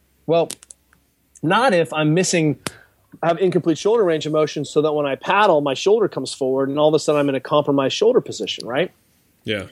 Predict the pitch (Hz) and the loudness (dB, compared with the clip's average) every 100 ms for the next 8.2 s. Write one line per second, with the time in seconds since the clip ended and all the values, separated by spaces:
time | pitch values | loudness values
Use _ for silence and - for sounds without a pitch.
0 | - - _ - 175 160 131 214 233 - | -20 -20 _ -2 0 0 0 0 0 -4
1 | 185 160 151 - _ 202 220 208 160 - | 2 2 0 -12 _ 2 4 4 2 -4
2 | - 185 170 - 196 185 - 170 151 123 | 0 0 0 0 0 0 -2 2 2 0
3 | 117 - - 196 165 127 _ _ - 139 | -6 -10 0 2 4 2 _ _ -12 -8
4 | - - 208 202 165 131 117 156 151 - | -6 -2 2 4 4 0 0 0 0 0
5 | 135 135 - 123 127 123 120 139 170 - | -2 -2 -4 -2 -2 -2 0 2 2 2
6 | 117 147 156 139 143 135 131 127 - 165 | -2 -2 0 2 4 4 2 0 0 2
7 | 202 151 - 127 120 127 139 131 127 123 | 2 0 -2 -4 -4 -6 -6 -4 -4 -2
8 | 123 117 | -2 -4